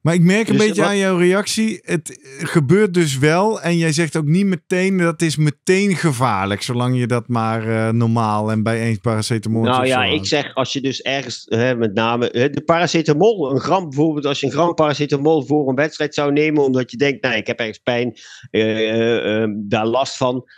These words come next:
Speaker 2: dan is dat niet direct gevaarlijk. Een N S A I D zeg ik altijd, "Nou, doe dat nou maar niet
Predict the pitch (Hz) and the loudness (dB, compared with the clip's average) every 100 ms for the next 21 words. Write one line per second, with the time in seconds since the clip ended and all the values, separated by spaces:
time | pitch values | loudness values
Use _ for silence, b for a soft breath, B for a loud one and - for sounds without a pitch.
0 | b b _ _ 107 123 147 143 117 151 | b b _ _ -2 0 2 2 2 0
1 | 120 120 123 123 117 113 98 113 135 175 | 2 0 2 0 -2 -6 -2 0 0 -2
2 | - 131 123 131 131 131 120 117 131 170 | -4 -2 0 0 0 0 -2 0 -2 -2
3 | 190 165 147 143 143 143 120 101 104 117 | -2 -4 -4 -2 -2 -2 -2 -4 -2 0
4 | 131 151 202 196 120 - | 0 0 0 0 0 -4